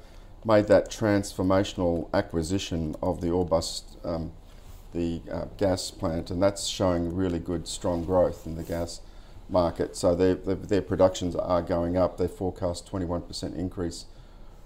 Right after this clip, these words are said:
I think between three point seven four million barrels, uh, uh, per year, per annum. Um, but again, if I'm looking for, I'd, I'd prefer Santos or Beach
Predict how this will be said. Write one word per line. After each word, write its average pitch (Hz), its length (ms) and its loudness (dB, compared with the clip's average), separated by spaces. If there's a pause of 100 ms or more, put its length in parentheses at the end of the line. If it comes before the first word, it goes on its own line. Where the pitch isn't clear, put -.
(140)
I 95 40 -6
think 104 260 -2
between 95 380 0
three 101 180 -2
point 80 280 -4
seven 87 260 -2
four 92 220 -4
million 87 340 0
barrels, 87 600 -2 (220)
uh, 80 140 -4 (640)
uh, 85 60 -6
per - 160 -6
year, 90 340 2
per 90 260 -2
annum. 92 200 0 (500)
Um, 87 440 2 (500)
but 95 180 6
again, 104 480 4
if - 260 -6
I'm 95 240 4
looking 120 300 -2
for, 92 360 6
I'd, 101 100 4 (120)
I'd - 240 -4
prefer 90 300 0
Santos 120 600 -2
or 82 100 -2
Beach - 440 -4